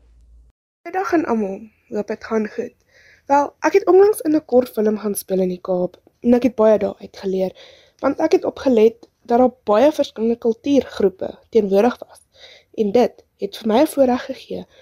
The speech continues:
om te besef dat ek baie daaruit kan baat en dat daar ongeveer meer as drie duisend verskillende kulture voorkom in die wêreld. Hoe bevoorreg kan ons nie wees nie?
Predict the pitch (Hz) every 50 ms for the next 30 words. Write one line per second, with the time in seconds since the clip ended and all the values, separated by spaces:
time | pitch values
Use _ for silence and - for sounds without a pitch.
0 | _ _ _ _ _ - - 254 254 - 262 285 277 254 - - 294 285 311 -
1 | _ _ _ _ - 233 233 - - 240 233 - _ _ _ _ - 226 214 208
2 | 202 185 190 - _ - 214 208 202 - 190 185 _ - 202 196 196 185 185 180
3 | 185 - _ _ _ _ _ _ _ _ _ _ _ _ - 269 277 277 277 277
4 | 277 277 - 285 285 277 - 285 269 - 254 247 254 247 247 - _ _ _ _
5 | _ _ _ - 226 226 254 277 302 - - 226 220 - - 240 254 294 311 -
6 | 240 214 208 - - 202 196 196 - - 220 214 - - 233 226 220 208 98 98
7 | - _ _ - - - _ _ - 233 220 - _ - 233 226 220 208 202 -
8 | _ - 240 240 240 - 202 185 196 202 196 190 202 214 214 185 175 - 190 185
9 | _ _ _ _ _ _ _ _ _ _ _ _ _ _ _ _ - _ _ -
10 | 262 285 - 330 320 - - 254 226 202 - - - - - 226 220 208 202 196
11 | 196 - - 208 208 196 196 185 190 180 - - 226 208 196 -